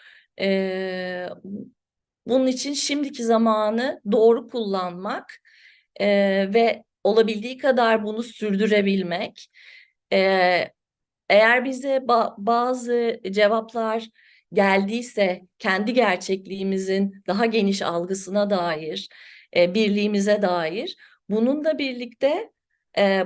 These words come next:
bunu sürdürmek ve bunu, e, seçerek hareket etmeye devam etmek de çok önemli oluyor. Yoksa dediğimiz gibi bir taraftan o, e, geleceğe doğru hareket edemediğimiz noktada,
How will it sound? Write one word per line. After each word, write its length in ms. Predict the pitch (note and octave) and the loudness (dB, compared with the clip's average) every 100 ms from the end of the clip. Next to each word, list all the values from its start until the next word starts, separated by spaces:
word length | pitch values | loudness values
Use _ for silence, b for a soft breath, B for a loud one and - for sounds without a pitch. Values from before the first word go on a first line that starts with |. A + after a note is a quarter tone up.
| G3 | -2
bunu 160 | A3+ | -2
sürdürmek 680 | - - B3+ A#3 B3 F4+ G4 | -4 -4 -4 -2 -6 -6 -6
ve 160 | D#4 A#3 | -6 -2
bunu, 460 | A#3+ B3 F4+ C5 b b b - | -2 -2 -4 -6 b b b -4
e, 580 | G3 G3 G3 G3 G3 G3 | 0 2 2 2 0 -2
seçerek 640 | F#3+ - G#3 G3+ E4 D#4 | -4 -4 -4 0 0 0
hareket 380 | A#3+ G#3+ A3 C4 | 0 0 0 -2
etmeye 440 | A3+ A3 A3 A3+ A#3 | -2 -6 -6 -2 0
devam 380 | G#3 G#3 G#3+ | 0 0 -2
etmek 500 | F#3 F3+ - F3+ F3+ | -6 -8 -8 -10 -4
de 260 | C4+ E4+ - _ _ _ _ _ _ _ _ - | -2 -2 -4 _ _ _ _ _ _ _ _ -6
çok 180 | A3+ | -2
önemli 400 | A3+ G#3+ G#3 A3 | 0 2 0 2
oluyor. 460 | A3 E3+ F3+ B3 E4 B B - | 0 0 -2 -6 -8 B B 4
Yoksa 420 | C4 C4 - B3+ | 4 4 -2 0
dediğimiz 460 | B3+ A#3 B3+ C4 A3+ | 0 0 0 0 -2
gibi 380 | F#3+ F3+ F3 B _ | -2 -2 -2 B _
bir 160 | A3+ D4 | -6 0
taraftan 640 | C4 A3+ G#3 G#3 B3+ D4 | 2 4 2 0 -6 -2
o, 320 | B3 A3+ A3+ B B - | 0 0 -2 B B -4
e, 720 | F#3+ G3+ G3+ G3 G3 G3 F#3+ - | 0 2 2 0 0 -2 -6 -2
geleceğe 640 | G#3 A3+ A3 A3+ A3+ A#3 | 2 4 4 4 4 4
doğru 240 | A3+ A3+ A#3+ | 6 4 4
hareket 340 | A3+ A3+ A#3 | -2 -2 -6
edemediğimiz 720 | F#3+ A3+ C4+ A3+ F#3+ F3+ F3+ | -4 -2 -2 -2 -6 -8 -8
noktada, 720 | F#3+ A3 G#3+ G3 F#3 A3+ F4+ | -4 -4 -4 -8 -6 -4 -6